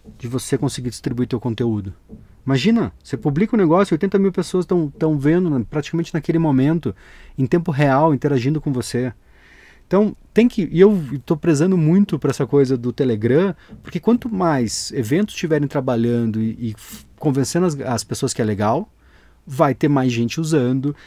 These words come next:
E toda hora, é legal aqui, ó, que sempre quando entra alguém novo no Telegram, eu recebo uma notificação. E t-, toda hora tem amigos entrando,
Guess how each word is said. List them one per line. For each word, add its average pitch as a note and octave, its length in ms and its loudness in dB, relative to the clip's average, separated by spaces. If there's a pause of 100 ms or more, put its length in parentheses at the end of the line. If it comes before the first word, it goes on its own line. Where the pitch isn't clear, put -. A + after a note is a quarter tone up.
(100)
E D3+ 60 -6
toda A3+ 300 4
hora, G3 220 4
é C#3+ 40 4
legal C#3+ 320 0
aqui, F3 220 -2
ó, A#2 80 2
que - 120 -16
sempre G#3+ 240 -6
quando F3 300 -2
entra D3 240 -4
alguém C3+ 220 0
novo C#3 260 0
no B2 60 -2
Telegram, B2 380 0
eu D#3 60 2
recebo D#3 240 -2
uma D3+ 100 -2
notificação. C#3 600 -6
E A2+ 60 -4
t-, - 140 -18 (140)
toda F#3 380 4
hora D3 420 2
tem C#3+ 160 -4
amigos C3 460 -2
entrando, A#2 640 -2